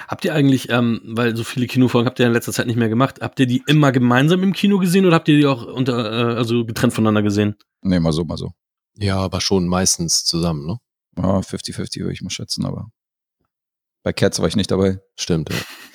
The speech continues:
Speaker 2: <laughs> Ich würd schätzen fifty fifty, aber wir waren schon oft natürlich auch zu zweit unterwegs.
Speaker 3: Ja, ich hätte es gesagt, so zwei Drittel, aber ja, wie auch immer.
Speaker 2: Kann hinkommen.
Speaker 3: Gibt auf jeden Fall selten, dass du n-, einen Film im Kino gesehen hast oder ich einen Film im Kino gesehen, den dann der andere nicht gesehen hat.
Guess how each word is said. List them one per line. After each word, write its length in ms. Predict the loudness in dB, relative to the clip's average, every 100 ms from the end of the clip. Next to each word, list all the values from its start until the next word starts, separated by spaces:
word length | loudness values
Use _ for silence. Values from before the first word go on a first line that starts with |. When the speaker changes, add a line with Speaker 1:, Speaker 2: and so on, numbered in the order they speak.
| -14 -6
Speaker 2:
<laughs> 260 | -2 -2 -6 -14 -18 -20 0 0 2 0 2 0 2
Ich 200 | 0 4
würd 140 | 4 4
schätzen 280 | 2 2
fifty 240 | 2 0 0
fifty, 280 | -2 0 2
aber 120 | 2
wir 40 | 4
waren 140 | 2
schon 120 | 2
oft 140 | -2 -2
natürlich 280 | -2 -2 -4
auch 80 |
zu 100 | -6
zweit 260 | -2 0 2
unterwegs. 440 | 0 -2 -2 -4 -6
Speaker 3:
Ja, 280 | -6 -6 -8 -6
ich 160 | 0
hätte 120 | 2 2
es 100 | 2
gesagt, 300 | 2 0 0
so 80 | -4
zwei 220 | -4 -4
Drittel, 340 | -4 -2 -4
aber 280 | -2 -4 -4 -6 _ _ _ _ _ _
ja, 160 | -8 -8
wie 100 | -2
auch 100 | -2
immer. 220 | 0 -2 -4 _
Speaker 2:
Kann 180 | -2 0
hinkommen. 360 | 0 -2 -6 -10 _ _ _ _ _ _ -4
Speaker 3:
Gibt 180 | -2 -2
auf 100 | 0
jeden 140 | 2
Fall 120 | 2 2
selten, 540 | 4 4 4 2 4
dass 300 | 2 0 0
du 280 | 0 2 2
n-, 160 | 0 -2
einen 140 | -8
Film 260 | -2 0 0
im 120 | -2
Kino 200 | -2 -2
gesehen 240 | -2 -2 -2
hast 140 | -2
oder 140 | -4
ich 80 | -6
einen 60 | -6
Film 160 | -6 -4
im 40 |
Kino 180 | -4 -6
gesehen, 160 | -6 -8
den 180 | -4
dann 140 | -2 -2
der 100 | -2
andere 220 | -2 -2
nicht 140 | -2 -2
gesehen 300 | -6 -10
hat. 100 | -14